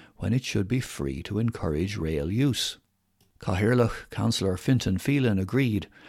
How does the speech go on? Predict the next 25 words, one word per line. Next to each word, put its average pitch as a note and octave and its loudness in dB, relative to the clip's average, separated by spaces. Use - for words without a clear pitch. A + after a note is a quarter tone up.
that - -4
parking A#2+ 2
facilities B2+ 2
should E3 2
be A2 2
available F#2+ 2
at A2 -2
motorway F#2+ 0
junctions, A#2 2
while G2 2
Councillor B2+ 2
John A#2 4
Pender A#2+ 4
pointed F#2+ 0
out G2+ -2
that D#2 -4
one B2+ 4
of A2+ 0
the F2+ -2
busiest A2+ 0
motorway G2 0
junctions G#2+ 0
for C3+ 2
Carlow F#2 0
commuters C#3+ 2